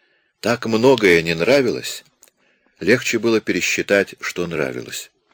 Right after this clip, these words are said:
Не единое и запутанное чувство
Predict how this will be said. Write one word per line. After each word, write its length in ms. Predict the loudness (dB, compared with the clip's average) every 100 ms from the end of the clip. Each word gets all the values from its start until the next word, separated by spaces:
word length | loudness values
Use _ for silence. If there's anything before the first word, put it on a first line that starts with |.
| _ _ _ _ _ _ _ _ _ _ _ _ _ _ _ _ -20 -20 -6
Не 260 | 2 4
единое 520 | 4 4 4 6 6 4
и 160 | 2
запутанное 760 | 4 4 4 2 2 0 2 2
чувство 720 | 2 0 0 -4 0 0